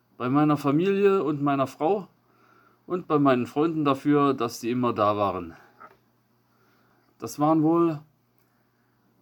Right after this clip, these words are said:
ein paar der letzten Worte des Dudes,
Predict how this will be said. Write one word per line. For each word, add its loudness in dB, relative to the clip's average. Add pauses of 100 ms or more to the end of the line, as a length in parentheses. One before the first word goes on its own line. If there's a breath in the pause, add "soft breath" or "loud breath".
(100)
ein -8
paar 6
der 2
letzten -2
Worte 2
des 0
Dudes, -6